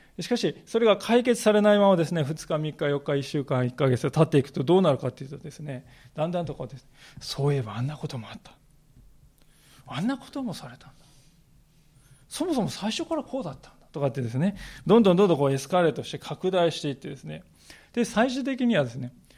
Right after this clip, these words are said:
「隅から隅までダメなんだ、あの人は。」まあ、そんな風にですね、なってしまう。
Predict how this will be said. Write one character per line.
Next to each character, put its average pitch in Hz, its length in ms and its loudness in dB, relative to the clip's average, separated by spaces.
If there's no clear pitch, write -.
「隅 254 360 -4
か - 100 -14
ら 143 80 -6
隅 180 220 -6
ま 160 60 -4
で 135 80 -6
ダ 120 160 -12
メ 185 80 2
な 175 100 0
ん 131 40 -4
だ、 120 100 -10
あ - 20 -14
の - 80 -20
人 - 180 -18
は。」 - 160 -18
ま - 60 -6
あ、 127 40 -6
そ - 160 0
ん 175 40 6
な 180 100 8
風 147 160 4
に 120 100 4
で 110 100 -4
す - 120 -8
ね、 120 240 -6
な 127 160 0
っ - 20 -16
て - 160 -12
し - 140 -12
ま - 80 -20
う。 - 20 -20